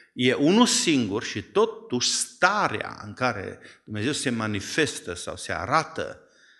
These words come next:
pentru noi oamenii este ca Tată, Fiu și Duh Sfânt. Sau o altă analogie, oul. Câte părți componente are un ou?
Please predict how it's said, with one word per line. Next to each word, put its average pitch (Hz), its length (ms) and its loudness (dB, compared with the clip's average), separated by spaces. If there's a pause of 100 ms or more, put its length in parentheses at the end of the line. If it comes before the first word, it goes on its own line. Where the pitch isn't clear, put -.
(140)
pentru 165 360 0
noi 113 160 -4
oamenii 113 540 -8
este - 300 -10
ca - 300 -10
Tată, 110 380 -8
Fiu 85 320 -10
și - 160 -12
Duh 123 160 -14
Sfânt. - 460 -16 (720)
Sau 139 320 4
o 151 80 6
altă 160 260 6
analogie, 113 840 -2
oul. 80 760 -2 (1200)
Câte 180 320 2
părți - 460 0
componente 123 600 -2
are 110 160 0
un 101 180 -2
ou? - 400 -12